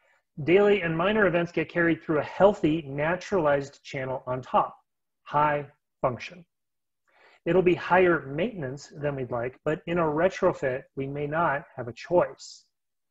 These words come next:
We wouldn't approve this in a greenfield, but in an infill, it's a creative solution to get more value. So a Heflim's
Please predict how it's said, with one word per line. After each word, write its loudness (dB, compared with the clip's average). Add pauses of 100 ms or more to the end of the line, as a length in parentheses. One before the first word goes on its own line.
(300)
We 4
wouldn't 0
approve -2
this 0
in -2
a -2
greenfield, -2
but 0
in 0
an -4
infill, -2
it's -10
a -8
creative -2
solution -2 (360)
to -6
get -6
more -6
value. 0 (1000)
So 6
a 4
Heflim's -2